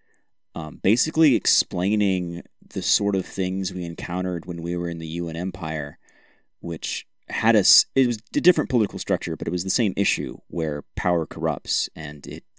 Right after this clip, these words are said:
leads to vacuums where a single individual can cause horrific problems.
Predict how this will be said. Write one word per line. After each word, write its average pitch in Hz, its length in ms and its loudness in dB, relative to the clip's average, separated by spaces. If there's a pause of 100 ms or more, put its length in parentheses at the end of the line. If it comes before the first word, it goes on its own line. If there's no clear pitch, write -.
leads 87 360 -4
to 85 200 -6
vacuums 80 560 -2
where 73 240 -6
a 73 60 -8
single 82 320 -2
individual 76 500 -8
can 80 200 -8
cause 73 440 -4
horrific 85 380 -6
problems. - 560 -4